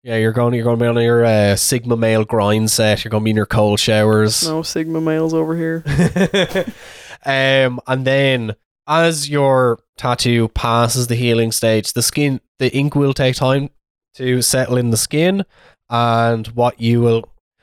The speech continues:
Speaker 1: what you will, uh, see happening is the ink will start to spread underneath the skin, and the lines w-,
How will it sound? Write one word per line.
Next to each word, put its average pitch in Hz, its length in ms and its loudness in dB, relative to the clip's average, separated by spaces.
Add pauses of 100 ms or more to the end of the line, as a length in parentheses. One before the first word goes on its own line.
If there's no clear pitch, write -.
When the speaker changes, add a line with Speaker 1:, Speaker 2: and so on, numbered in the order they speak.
(120)
Speaker 1:
what 135 340 0
you 135 640 2 (280)
will, 139 180 0
uh, 120 80 0 (220)
see 143 320 0
happening 135 460 -2
is 117 280 -2
the 127 240 -2
ink 165 200 0
will 170 80 0
start 139 280 0
to 131 60 -4
spread 120 400 0
underneath 117 380 0
the 107 80 -6
skin, 117 320 0
and 113 120 -2
the 113 60 2
lines 120 560 2
w-, 117 160 -10